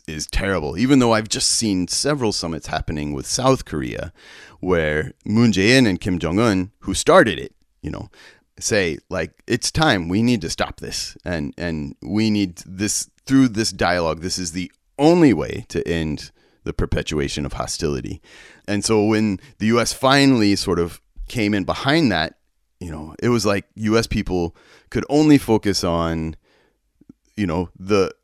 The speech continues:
the ways that they don't trust Trump, right? Which also, I don't fully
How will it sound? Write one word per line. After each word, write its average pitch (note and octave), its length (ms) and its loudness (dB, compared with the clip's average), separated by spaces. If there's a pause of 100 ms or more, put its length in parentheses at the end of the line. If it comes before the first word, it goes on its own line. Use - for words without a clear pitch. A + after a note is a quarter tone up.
the G#2+ 180 0
ways D#3 300 4
that D#3+ 160 -2
they D3 120 4
don't C3+ 300 2
trust - 300 -2
Trump, - 320 -6 (220)
right? - 280 -4 (160)
Which C3 220 2
also, A#2 500 4 (420)
I G2+ 220 -2
don't G2 300 -2
fully G#2 300 0